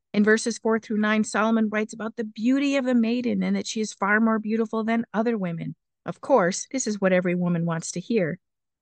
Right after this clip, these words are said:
And then the ladies ask her how she found her beloved, and she recounts her meeting him. It seemed to be a meeting of chance, for she was not where she was supposed to be when they met.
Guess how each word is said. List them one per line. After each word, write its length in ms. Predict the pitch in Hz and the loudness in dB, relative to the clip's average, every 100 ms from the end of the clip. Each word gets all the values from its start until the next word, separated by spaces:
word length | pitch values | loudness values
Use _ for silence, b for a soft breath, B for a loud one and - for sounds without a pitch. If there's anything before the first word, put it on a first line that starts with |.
| - | 0
And 160 | 214 247 | 4 6
then 160 | 330 | 4
the 100 | 277 | 2
ladies 360 | 214 185 185 - | 2 -2 -4 -4
ask 240 | 170 180 - | -4 -4 -4
her 80 | 190 | -4
how 160 | 170 | -4
she 160 | 175 202 | -4 -2
found 260 | 185 170 | 0 -2
her 100 | 170 | -2
beloved, 480 | 170 165 180 185 175 - | -6 -4 -2 0 -2 0
and 140 | 196 | -2
she 120 | - | -2
recounts 560 | 220 214 - 285 294 - - | -4 -6 -4 -2 -2 -6 -4
her 220 | 233 233 - | -2 -2 -2
meeting 340 | 214 233 196 180 | 0 2 0 -2
him. 240 | 160 165 - _ _ _ | -4 -6 -10 _ _ _
It 180 | 247 240 | 0 0
seemed 360 | - 294 302 - - | 0 0 0 -4 -6
to 80 | |
be 160 | 226 247 | -2 2
a 60 | 247 | 4
meeting 340 | 240 240 240 | 4 4 2
of 80 | 233 | 0
chance, 500 | - 254 233 - - | -4 -4 -4 -6 -8
for 140 | 185 | -6
she 180 | 190 208 | -4 -2
was 200 | 196 190 | 0 0
not 180 | 202 - | 0 0
where 140 | 202 | -2
she 160 | 196 208 | -2 -4
was 160 | 196 | -4
supposed 340 | 196 202 196 - | -4 -2 -2 -4
to 60 | |
be 180 | 196 247 | -4 -2
when 220 | 220 175 | 0 -2
they 100 | 165 | -2
met. 320 | 170 170 247 | -4 -4 -6